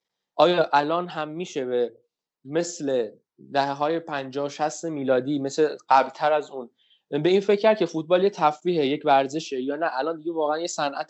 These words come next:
پولساز دنیاست و وقتی بحث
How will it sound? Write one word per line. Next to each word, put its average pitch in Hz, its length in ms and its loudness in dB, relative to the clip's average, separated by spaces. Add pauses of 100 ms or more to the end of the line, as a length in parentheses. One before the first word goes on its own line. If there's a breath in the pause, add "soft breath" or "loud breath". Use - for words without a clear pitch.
(200)
پولساز 156 560 0
دنیاست 131 640 -4 (400 soft breath)
و 135 300 6 (200)
وقتی 170 360 -6 (1160)
بحث 147 300 -2